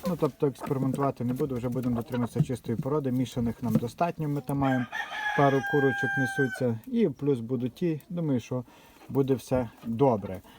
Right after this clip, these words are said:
Ось такі три чорні красуньки їдуть також на нове господарство.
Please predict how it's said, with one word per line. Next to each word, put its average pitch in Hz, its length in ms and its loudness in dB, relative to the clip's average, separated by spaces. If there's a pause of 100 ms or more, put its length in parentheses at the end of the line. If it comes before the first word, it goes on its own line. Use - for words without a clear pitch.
(180)
Ось 131 180 2
такі 139 280 -2
три 135 240 4
чорні 127 400 2
красуньки 185 680 0 (100)
їдуть 123 360 0
також 147 340 -2
на 120 80 2
нове 123 280 0
господарство. 104 960 -6